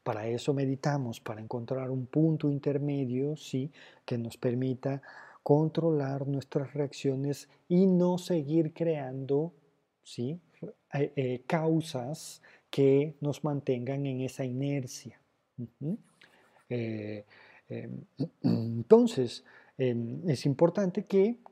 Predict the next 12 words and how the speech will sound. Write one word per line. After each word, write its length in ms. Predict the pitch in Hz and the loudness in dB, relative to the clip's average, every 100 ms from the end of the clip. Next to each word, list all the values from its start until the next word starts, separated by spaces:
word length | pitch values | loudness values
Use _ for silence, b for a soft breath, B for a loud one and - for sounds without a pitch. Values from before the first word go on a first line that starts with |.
| _ - | _ 0
como 340 | 135 127 123 | 2 2 -2
lo 140 | 117 117 | -4 -6
hacemos 420 | - 127 139 - | -6 -4 -4 -6
en 120 | 131 | -6
esta 240 | 127 - | -6 -8
clase, 560 | 147 170 170 - 123 160 - B B B - | -6 -4 -4 -6 -8 -8 -10 B B B 2
empecemos 540 | 180 214 196 185 175 | 4 4 4 2 0
a 40 | |
familiarizarnos 960 | 175 175 170 165 165 165 147 139 156 - | 0 2 4 4 4 2 -2 -2 -4 -4
con 420 | 156 139 143 156 - _ - | -2 0 -2 -6 -10 _ -4
la 280 | 131 131 127 | -2 -2 -2
virtud. 600 | 131 131 120 - 110 | 0 0 -4 -6 -6